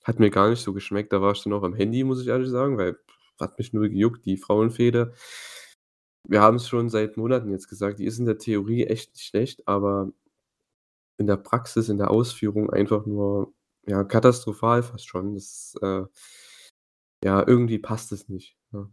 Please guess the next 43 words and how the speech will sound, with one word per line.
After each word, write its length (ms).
Obwohl 280
ich 140
glaube, 260
wir 160
alle 160
mögen 380
ja 140
alle 180
in 200
dieser 360
Fehde 340
drin, 380
also 180
alle 200
Personen, 640
aber 340
wie 100
das 160
alles 280
so 140
zusammenwirkt 1000
und, 380
äh, 320
ja, 160
irgendwie 320
passt 260
das 120
alles 260
nicht. 240
Und, 380
äh, 160
ja, 160
aber 100
ich 80
muss 140
sagen, 220
trotzdem 340
Dynamite 500
an 120
sich, 260
also 160
wir 80
hatten 380